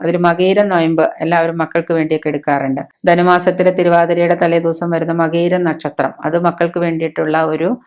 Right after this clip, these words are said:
ആ, വ്രതമാണ്, നോയമ്പാണ്. അത് എൽ-, മിക്കവാറും എല്ലാ സ്ത്രീകളും തങ്ങളുടെ മക്കൾക്ക് വേണ്ടിയിട്ട് മകയിരം നോയമ്പ് എടുക്കാറുണ്ട്, തിരുവാതിര ഭർത്താവിന് വേണ്ടിയും. എന്ന പോലെ തന്നെ ഷഷ്ടി വ്രതം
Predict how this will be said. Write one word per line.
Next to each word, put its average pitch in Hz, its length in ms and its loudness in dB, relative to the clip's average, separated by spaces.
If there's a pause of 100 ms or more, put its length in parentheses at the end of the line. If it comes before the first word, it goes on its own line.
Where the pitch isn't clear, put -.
(120)
ആ, 160 360 2
വ്രതമാണ്, 156 760 0
നോയമ്പാണ്. 160 720 0
അത് 190 100 2
എൽ-, 185 200 2
മിക്കവാറും 180 500 2
എല്ലാ 170 180 2
സ്ത്രീകളും 170 500 0
തങ്ങളുടെ 165 440 0
മക്കൾക്ക് 165 380 -2
വേണ്ടിയിട്ട് 156 380 2
മകയിരം 160 380 2
നോയമ്പ് 151 260 0
എടുക്കാറുണ്ട്, 139 640 0 (480)
തിരുവാതിര 165 340 4
ഭർത്താവിന് 151 480 0
വേണ്ടിയും. 139 280 -4
എന്ന 175 180 0
പോലെ 156 340 0
തന്നെ 165 340 0 (400)
ഷഷ്ടി 190 360 2
വ്രതം 185 380 4